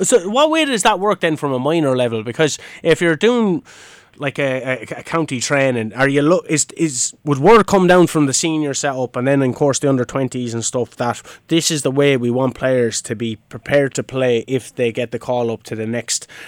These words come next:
uh, next grade, say? So is there, or, or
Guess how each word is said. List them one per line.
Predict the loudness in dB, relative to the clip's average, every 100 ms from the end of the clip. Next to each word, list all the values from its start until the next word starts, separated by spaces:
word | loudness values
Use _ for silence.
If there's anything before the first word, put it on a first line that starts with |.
| -10
uh, | -6 -6 -2
next | -2 0 -2 -4 -12
grade, | -2 2 2 2
say? | 0 -2 -2
So | 2 4
is | 4 6
there, | 6 6 0 -16 -20 2
or, | 4
or | 6